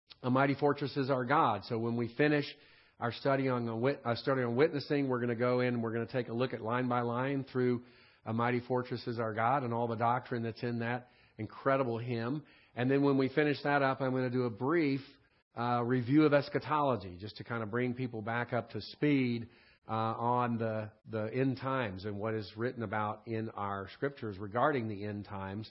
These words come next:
And sometimes I think we, uh, as we read the daily news or, uh, listen to, uh, broadcasts on different things and whatnot, we can,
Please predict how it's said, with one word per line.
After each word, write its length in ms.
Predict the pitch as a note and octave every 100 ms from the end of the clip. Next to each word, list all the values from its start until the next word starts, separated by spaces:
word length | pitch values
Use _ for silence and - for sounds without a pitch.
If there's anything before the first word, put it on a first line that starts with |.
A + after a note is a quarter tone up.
| _ _ - -
And 280 | A2+ A2 G#2+
sometimes 480 | - B2 A#2+ A#2+ A#2
I 100 | A2+
think 340 | A2+ B2+ A#2+ A2
we, 280 | A2+ A2 - - - -
uh, 460 | A2+ G#2+ G#2+ G#2+ A2+
as 160 | A#2+ A#2
we 160 | A#2+
read 380 | A2 B2 C#3 C3+
the 100 | C3
daily 420 | A#2+ C3+ C3+ C3
news 500 | B2+ C#3 D3 D#3 C#3+
or, 380 | B2+ A#2 A#2 A#2
uh, 140 | A2+ A2+
listen 360 | C3+ C#3 B2+ -
to, 240 | C3 B2 A#2+ - _ _ -
uh, 220 | A2+ A2+
broadcasts 880 | G#2+ A2+ B2+ C3+ B2+ C3+ C3 B2 -
on 160 | C3 B2
different 320 | C3 C3+ A#2+
things 220 | C3+ C3
and 140 | A#2 A#2+
whatnot, 400 | B2+ B2 C3 B2+
we 80 | B2
can, 200 | A#2+